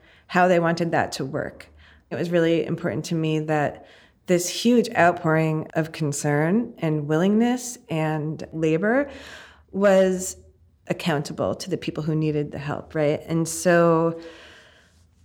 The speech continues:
I think a lot of the reason we were able to sort of connect with people and have our efforts kind of snowball is that, like, we had these little clipboards, but we weren't asking you to fill out a form, and we weren't doing something that felt impersonal,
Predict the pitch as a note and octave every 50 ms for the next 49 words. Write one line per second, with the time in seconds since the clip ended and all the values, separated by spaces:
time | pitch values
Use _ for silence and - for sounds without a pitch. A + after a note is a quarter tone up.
0 | - _ - F#3+ G3+ G3 G3+ F#3+ F#3+ F#3 F#3 F3+ F3+ F3+ F3+ F3+ F3+ F3 E3+ F3+
1 | - - - F3+ F3 F3 F#3+ F#3 F#3 F#3 F#3 F3+ F3 F3+ F3+ F3 F3 F3 F3+ -
2 | F3 F3 F3 E3+ E3+ E3+ E3+ F3 - - F3 D#3 - - - F3 D#3+ E3+ E3+ -
3 | F3 F3+ - - F3+ F3 - F#3+ F3 F3 F3+ - - E3+ E3 E3+ D#3+ D#3+ E3+ E3
4 | E3 E3+ E3+ - - E3+ E3+ - - F3 - F3+ E3+ E3+ F3 - - F#3+ E3 D#3+
5 | D#3 D#3 E3 - - - F3 D#3+ E3 E3+ F#3 G3 G#3 G#3+ A3 A#3 B3 - - -
6 | - F3+ F3 F3+ - F3+ F3 F3+ E3 D#3+ D#3+ - - - - - - - - -
7 | _ _ - F#3 F#3 - F3+ G3 G#3+ F#3 F3+ F#3 F3+ F#3 F3+ D#3+ D#3 - - G3
8 | F#3+ - F3 E3+ D#3+ D#3+ D#3 D#3 F#3 E3+ E3+ F#3+ F3+ F3 F3+ F3+ F3 - - F3+
9 | F3+ F3+ - - F#3 E3 D#3 E3 E3 - - F3+ E3+ E3 D#3+ D#3+ D#3+ - F3+ F3
10 | E3+ E3+ E3+ E3 E3 - - F3+ F#3+ E3+ E3 E3 E3 E3 A2+ - F#3+ F3+ F#3 F3+
11 | - F3 F3 - F3 E3+ D#3+ - - F3+ D3 - - E3+ F3 E3 - - E3 E3+
12 | E3+ - G#3 G3+ G3+ G3+ G#3 G#3+